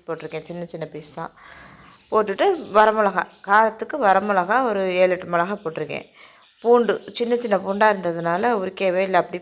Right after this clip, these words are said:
போட்டுட்டேன். பூண்டு போட்டு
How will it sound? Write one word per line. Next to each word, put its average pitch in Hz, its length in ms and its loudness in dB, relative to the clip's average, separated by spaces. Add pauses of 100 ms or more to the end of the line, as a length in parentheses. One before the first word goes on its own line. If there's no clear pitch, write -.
போட்டுட்டேன். 160 420 -6 (2500)
பூண்டு 220 280 -2
போட்டு 190 180 -2